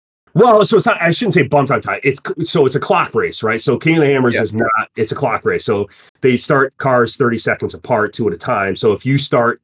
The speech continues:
Speaker 1: tenth row back, you're five minutes behind the first car that leaves. So you only have to, if you come in four minutes and fifty-nine seconds behind him, you, you win.
Speaker 2: Okay.
Speaker 1: Right.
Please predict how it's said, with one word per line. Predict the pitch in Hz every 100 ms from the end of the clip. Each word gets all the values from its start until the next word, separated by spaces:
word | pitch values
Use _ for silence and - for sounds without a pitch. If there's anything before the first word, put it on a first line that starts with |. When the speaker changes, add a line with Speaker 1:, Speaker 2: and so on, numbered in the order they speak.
| -
Speaker 1:
tenth | - 131 -
row | 110 92
back, | 123 101 87 - _ _ _ _ _ -
you're | 120 117
five | - 135 120 107
minutes | 120 110
behind | 117 113 101
the |
first | - 104
car | - 98
that | 85
leaves. | 113 117 107
So | 107 95 - _ _ _ -
you | 135 143
only | 139
have | 135 123
to, | 127 120 127 135
if | 123
you | 160
come | 151 143
in | 120
four | 147 135
minutes | 131 120
and | -
fifty-nine | 120 123 107
seconds | - 104 87
behind | 101 98 147 117
him, | 104 95 92 _ _ -
you, | 123 117 -
you | 123
win. | 110 117 - _ _ _ _ _ _ _ _ _ _ -
Speaker 2:
Okay. | 202
Speaker 1:
Right. | 156